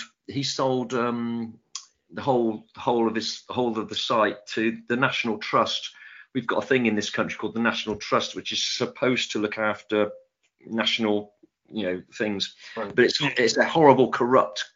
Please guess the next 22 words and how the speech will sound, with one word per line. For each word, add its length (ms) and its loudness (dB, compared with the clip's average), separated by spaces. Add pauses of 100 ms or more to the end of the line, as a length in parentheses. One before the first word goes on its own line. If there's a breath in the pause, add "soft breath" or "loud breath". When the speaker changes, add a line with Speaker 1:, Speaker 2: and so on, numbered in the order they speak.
Speaker 1:
organisation. 840 0 (420 loud breath)
And, 380 0 (320 loud breath)
and 160 2
these 260 4
bastards, 560 0
the 120 -4
National 320 -2
Trust, 280 0
have 100 -4
not 280 0
dug 180 6
up 140 2
one 480 4
stone 420 0
since 240 -8
they 100 0
got 220 0
it, 160 -2
and 140 -4
that 80 -2
was 160 -4
in, 240 -4